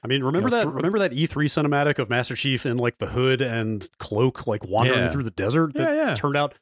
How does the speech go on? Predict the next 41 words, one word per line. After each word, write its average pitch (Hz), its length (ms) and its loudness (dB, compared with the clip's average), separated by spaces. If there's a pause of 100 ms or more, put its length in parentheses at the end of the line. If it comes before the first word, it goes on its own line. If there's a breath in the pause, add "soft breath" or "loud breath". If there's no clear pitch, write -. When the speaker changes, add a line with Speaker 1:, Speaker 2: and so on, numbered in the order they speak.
Speaker 1:
turned 156 180 0
out 147 100 2
to 131 60 -2
never 131 180 2
go 123 160 0
anywhere 135 320 2
because 117 240 -4
it 107 100 -12
didn't 110 220 -6
actually 104 440 -6 (500)
happen 110 340 0
in 107 100 0
any 113 140 2
of 110 140 -2
the 95 40 -4
games 135 280 -2
that 165 80 -4
they 180 100 0
shipped, 185 340 -2
but, 113 140 -6
like, 113 160 -2
Speaker 2:
Yeah. 160 160 0 (460)
Speaker 1:
that 123 120 2
was 165 120 2
the 165 40 0
most 170 200 2
exciting 143 320 2
thing 143 180 4
I've 127 140 2
seen 139 320 0
in 117 100 0
the 117 100 -4
three 123 200 -4
four 123 180 -4
three 120 260 -4
era 117 240 -2
of 104 140 -6
Halo, 110 380 4
was 98 160 -4
just 107 160 -4
like 98 200 -4